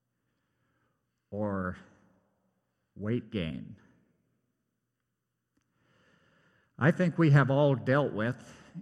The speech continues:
in one way or another, inconveniences, restrictions, uncertainty. But some of you have dealt with some pretty serious cancellations and disappointments.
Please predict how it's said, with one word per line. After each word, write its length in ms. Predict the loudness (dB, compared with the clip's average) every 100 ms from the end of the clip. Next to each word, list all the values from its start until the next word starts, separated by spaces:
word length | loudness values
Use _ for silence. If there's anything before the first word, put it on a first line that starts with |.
| -20 _ -4
in 160 | -2
one 180 | 0 0
way 140 | 0 0
or 100 | 0
another, 320 | 0 -2 -2 0
inconveniences, 1300 | -2 0 -2 0 0 0 -2 -4 -6 -8 -12 -20 -20 _ _ _ _ _ _ _ -10
restrictions, 1200 | -6 -4 -4 -2 -2 -2 -2 -2 -6 -12 -18 -20 -20 _ _ _ _ _ _ _ _ _ _ _ _ _
uncertainty. 1000 | -2 -2 0 -2 -2 -4 -2 0 0 -4 -8 -14 -20 _ _ _ _ _ _ _ _ _ _ _ _ _ _ _ _ _ _ _ _ _ _ _ _ _ _ -12
But 120 | -8
some 200 | -6 -4
of 100 | -2
you 100 | 0
have 140 | 0
dealt 200 | 0 0
with 140 | -2 -4
some 200 | -2 -4
pretty 400 | -2 -2 0 -2
serious 600 | -2 0 2 2 -2 -6
cancellations 1120 | -4 -2 -2 -4 -2 -2 -2 -4 -2 -2 -4
and 140 | -6
disappointments. 1080 | -6 -6 -10 -8 -10 -8 -12 -12 -16 -18